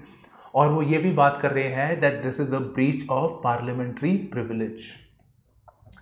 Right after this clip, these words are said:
अब आप सोचो पार्लियामेंट्री कहाँ से आ गई, पार्लियामेंट यहाँ पे। जो यूनियन मिनिस्टर है, अगर आपको पॉलिटी में पढ़ा हो तो they have to be a minister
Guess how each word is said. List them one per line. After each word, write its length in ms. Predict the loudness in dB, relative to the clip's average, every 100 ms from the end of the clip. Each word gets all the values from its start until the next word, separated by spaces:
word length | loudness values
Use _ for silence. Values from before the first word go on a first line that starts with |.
| _ _ -4
अब 120 | 0
आप 120 | 0
सोचो 260 | 2 0 4
पार्लियामेंट्री 580 | 6 6 4 0 -2 -2
कहाँ 160 | 0 0
से 140 | -2
आ 60 | -4
गई, 160 | -4
पार्लियामेंट 520 | -2 -2 -2 -6 -6 -6
यहाँ 140 | -8 -6
पे। 80 | -8 -8 -18 -20 -20 -6 2
जो 60 |
यूनियन 400 | 4 6 8 8
मिनिस्टर 420 | 6 2 2 2 2
है, 160 | 0 0
अगर 120 | 0
आपको 360 | 0 0 2 2 2 -6 -18 -20 -20 -18 -18 -20 0
पॉलिटी 300 | 2 2 0
में 140 | -2
पढ़ा 180 | 2 4
हो 260 | 6 4 2 0 -10 -20 -20 -20 -6 4
तो 80 | 6 6 2 -4 -12 -20 _ _ _ _ -2
they 160 | 2 4
have 300 | 6 6 4
to 80 | 2
be 100 | 2
a 40 | 2
minister 360 | 0 0 4